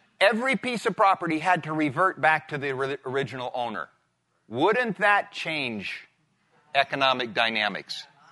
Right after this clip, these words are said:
And every seven years, you had to cancel any loan you had given. So let's say it's year five of the seven-year cycle, and somebody,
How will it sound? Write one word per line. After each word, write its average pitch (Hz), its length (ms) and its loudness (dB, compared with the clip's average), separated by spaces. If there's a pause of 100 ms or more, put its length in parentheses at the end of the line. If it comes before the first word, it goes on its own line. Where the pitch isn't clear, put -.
(460)
And 208 160 4
every 240 320 2
seven 277 500 2
years, 156 380 0 (160)
you 208 200 2
had 240 260 4
to 226 100 4
cancel 226 720 0
any 233 320 2
loan 226 580 4
you 175 180 4
had 151 280 -2
given. 110 440 -2 (1400)
So 196 240 4
let's 240 240 4
say 254 180 4
it's - 460 -2 (120)
year 185 280 4
five 208 500 6
of 156 160 2
the 143 120 0
seven-year 160 560 2
cycle, 190 560 4
and 156 120 -2
somebody, 190 500 2